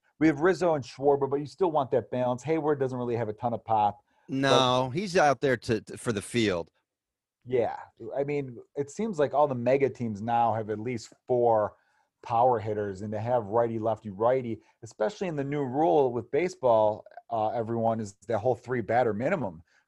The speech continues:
Speaker 1: Relievers come in, they have to face at least three batters.
Speaker 2: Yep.
Speaker 1: If you're righty, lefty, righty, that really gives you an advantage. So some teams that lean too far right or too far left,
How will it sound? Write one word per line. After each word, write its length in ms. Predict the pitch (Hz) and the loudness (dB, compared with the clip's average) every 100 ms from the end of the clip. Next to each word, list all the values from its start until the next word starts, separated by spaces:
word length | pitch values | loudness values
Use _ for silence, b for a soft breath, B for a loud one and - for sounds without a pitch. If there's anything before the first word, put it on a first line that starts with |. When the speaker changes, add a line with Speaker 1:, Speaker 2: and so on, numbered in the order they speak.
| 110 | -4
Speaker 1:
Relievers 400 | 123 170 170 - | 0 2 0 -2
come 200 | 135 160 | -4 -2
in, 100 | 165 | -2
they 80 | 127 | -2
have 160 | 131 | -2
to 60 | 113 | -4
face 260 | 135 127 120 | -2 -2 -4
at 80 | |
least 220 | 120 117 - | -8 -6 -4
three 140 | 120 | -4
batters. 440 | 117 131 127 95 - 107 | 2 2 2 -2 -8 -4
Speaker 2:
Yep. 120 | - | -4
Speaker 1:
If 60 | - | -4
you're 440 | - _ _ _ 120 | -16 _ _ _ 0
righty, 180 | 127 123 | 2 2
lefty, 280 | 120 120 117 | 0 -2 -2
righty, 540 | 107 127 143 120 101 98 | 2 2 2 0 -6 -6
that 100 | 113 | -6
really 260 | 110 131 110 | -2 -2 0
gives 240 | 113 104 | -4 -4
you 60 | 113 | -6
an 60 | |
advantage. 720 | 104 92 127 139 107 95 - _ _ _ _ | -6 -4 -2 -2 -2 -6 -16 _ _ _ _
So 140 | 117 | -10
some 260 | 110 147 160 | 0 0 0
teams 240 | 160 135 | -6 -2
that 160 | 127 117 | -2 -2
lean 420 | 120 127 120 120 - 117 _ _ - | -4 -4 -4 -8 -14 -20 _ _ -10
too 120 | 139 | -6
far 300 | - 120 113 | 2 2 4
right 200 | 127 120 | 2 2
or 40 | |
too 160 | 110 120 | -2 -6
far 240 | - 107 | 0 0
left, 400 | 104 127 123 113 | 2 2 0 -2